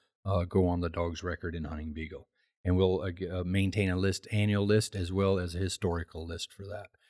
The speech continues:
So yeah, here in, uh, the Beagles, we have the same thing as what we had in Coonhounds. We had, uh, on the same day, actually, the Coonhound event and a Beagle event scheduled for the same day, which is November eighteenth. Now, the Coonhound one we talked about a little bit ago, uh, filled in a ma-, a matter of minutes.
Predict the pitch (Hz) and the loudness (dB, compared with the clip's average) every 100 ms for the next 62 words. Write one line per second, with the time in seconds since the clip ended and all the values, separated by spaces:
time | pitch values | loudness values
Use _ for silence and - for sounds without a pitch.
0 | - - 180 185 135 165 160 147 143 127 | -18 4 8 8 10 8 8 6 8 8
1 | 113 104 104 131 165 131 117 120 110 104 | 8 6 6 8 8 8 6 6 6 4
2 | - 123 120 123 117 104 107 104 110 101 | 4 6 6 6 6 6 6 6 6 4
3 | - 127 120 110 104 95 104 104 104 87 | 6 8 8 8 4 4 4 6 6 4
4 | - - 101 104 - 127 131 101 131 110 | 0 -4 4 4 6 8 8 8 8 8
5 | 92 - 98 92 - 120 117 113 107 110 | 6 4 2 0 4 6 8 6 6 6
6 | 120 113 123 127 120 120 110 101 110 - | 6 6 6 6 6 6 6 6 4 2
7 | - 120 101 104 - 139 151 151 131 110 | 4 4 4 0 2 4 6 8 8 6
8 | 135 139 131 120 131 131 107 - 104 85 | 4 4 4 4 4 4 2 2 0 -2
9 | - - _ 107 117 113 107 107 104 143 | -10 -20 _ 6 8 8 6 4 6 6
10 | 95 - 98 92 - 127 127 113 110 110 | 6 2 0 0 4 6 8 6 6 4
11 | 104 98 110 104 104 104 104 101 98 110 | 4 4 2 2 0 2 2 0 0 2
12 | 117 101 98 - 104 95 85 - - 120 | 2 2 2 2 2 2 -2 -6 4 6
13 | 110 101 98 98 101 104 101 104 98 92 | 6 4 2 2 -2 -2 0 2 4 4
14 | 95 139 123 - | 6 8 8 4